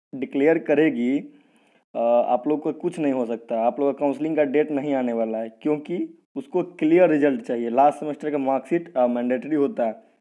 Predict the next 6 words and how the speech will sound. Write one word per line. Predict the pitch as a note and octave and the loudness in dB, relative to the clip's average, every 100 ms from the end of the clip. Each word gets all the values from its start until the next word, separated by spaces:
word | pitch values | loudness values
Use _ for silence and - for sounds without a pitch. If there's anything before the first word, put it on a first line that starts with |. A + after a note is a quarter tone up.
| _ | _
आप | A#2+ B2+ | -6 -4
लोग | C3 | -4
जानते | B2+ B2+ A#2 | -2 -2 0
होंगे। | D3 A#2+ A2 A2+ - - _ _ _ | -2 -2 -6 -12 -20 -20 _ _ _
तो | C3+ C3+ C#3 C#3 C3+ - _ _ _ _ _ _ B2 | -2 0 2 2 0 -4 _ _ _ _ _ _ 2
आप, | B2+ C3 - D3 C#3+ | 6 4 2 -6 -6